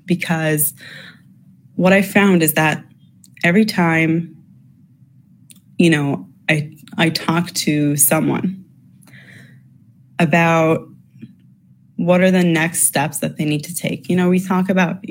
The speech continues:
um, getting, um, getting a job and what job they want. And, and, and I ask them just out of curiosity, "So what are you doing now? Like, what are, what are you gonna do about it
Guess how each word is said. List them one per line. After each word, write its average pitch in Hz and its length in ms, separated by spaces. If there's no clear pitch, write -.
um, 156 460
getting, 160 460
um, 147 640
getting 160 220
a 160 40
job 262 280
and 175 80
what 160 120
job 220 220
they 220 60
want. 208 360
And, 160 460
and, 151 600
and 180 120
I 180 60
ask 202 340
them 170 240
just 190 200
out 269 100
of 262 100
curiosity, 190 580
"So 160 140
what 190 100
are 214 40
you 214 60
doing 214 240
now? 151 240
Like, 151 240
what 170 120
are, 175 360
what 175 160
are 185 40
you 185 80
gonna 175 160
do 202 160
about 160 220
it - 120